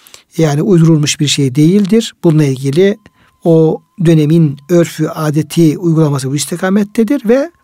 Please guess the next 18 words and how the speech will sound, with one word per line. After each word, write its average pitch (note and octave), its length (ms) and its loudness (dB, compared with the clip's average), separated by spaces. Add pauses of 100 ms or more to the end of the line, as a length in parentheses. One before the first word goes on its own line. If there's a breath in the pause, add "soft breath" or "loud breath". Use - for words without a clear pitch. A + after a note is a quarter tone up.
(160)
maruf G#3 340 0
olan C#3 240 -2
bir C#3+ 80 -2
şeydir, C3+ 440 -2
meşhur E3 240 0
olan E3+ 200 -2
bir C#3+ 80 -4
şeydir. D3+ 460 -2 (1120 loud breath)
Böyle A#3+ 200 4
bir G#3+ 40 0
şey A3+ 140 0
yoktu. A3+ 460 -2
Efendimiz G3 500 -4
kesinlikle G3 380 -6
elle F3 160 -2
yemek E3+ 260 -2
yemez. E3 380 0
Efendimiz E3+ 640 -4